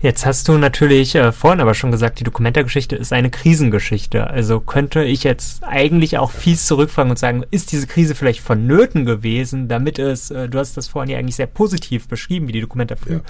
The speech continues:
Speaker 1: früher war, dass man sich wieder zu diesen, äh, ja, Ursprüngen zurückbewegt?
Speaker 2: Ja, das ist richtig. Also ich bin derjenige, der eben wirklich sagt, nur aus der Krise heraus erneuert sich das Unternehmen. Aber diesmal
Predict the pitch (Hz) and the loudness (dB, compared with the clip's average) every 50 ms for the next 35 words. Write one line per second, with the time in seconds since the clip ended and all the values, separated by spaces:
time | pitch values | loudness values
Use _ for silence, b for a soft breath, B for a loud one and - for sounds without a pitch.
0 | B B B B B - - - 143 131 123 117 123 131 131 131 127 147 135 - | B B B B B -8 0 2 2 2 2 2 2 0 0 0 -2 -4 -4 -2
1 | 156 139 131 123 - - 156 143 139 131 131 131 131 - - - 139 131 151 160 | -2 -2 -4 -4 -6 -6 -2 0 0 0 0 -2 -4 -6 -8 -6 -6 -4 -2 -4
2 | 143 147 143 143 139 135 127 131 131 127 127 123 127 127 127 123 127 131 131 123 | -2 -2 -4 -4 -4 -4 -2 -2 0 0 0 -2 -2 -2 -2 0 0 0 0 -2
3 | 120 - B B B B B B B 180 190 185 - - - 147 131 127 123 - | -2 -6 B B B B B B B 0 0 0 0 -2 -2 0 0 0 -2 -2
4 | 135 139 160 - - 143 110 98 98 104 104 - - - 101 92 80 82 110 127 | -2 -4 -4 -2 -2 -4 -4 -2 -4 -4 -6 -6 -10 -12 -12 -12 -10 -10 -12 -12
5 | b b b b - - 104 117 104 - 127 127 - - 160 - - 123 104 123 | b b b b -8 -8 -6 -6 -6 -6 -8 -8 -8 -10 -10 -8 -8 -8 -8 -8
6 | 117 - - 110 101 107 104 104 107 107 110 110 107 98 101 101 104 104 107 95 | -8 -6 -6 -6 -4 -4 -2 -2 -2 -2 -2 -2 -2 -2 -2 -2 -2 -2 0 0
7 | 98 104 107 - 92 - - - - - - - 98 92 92 95 - - 110 110 | 0 0 0 -2 -4 -6 -4 -4 -2 -2 0 0 0 0 0 0 0 2 2 2
8 | 110 104 - 98 90 - 98 107 98 92 98 87 85 90 95 95 92 95 87 87 | 2 0 -2 -4 -4 -2 -2 -2 0 0 0 -2 -2 -4 -4 -2 -2 -2 -2 0
9 | 92 104 101 - - - - - - - 85 82 87 87 87 90 95 85 82 85 | 0 0 -2 -2 -4 -4 -4 -2 -2 -2 -2 -2 -2 -2 -2 -2 -2 -2 -4 -4
10 | 82 B B B B B 120 131 - 151 127 95 - | -6 B B B B B -2 -2 0 2 2 2 0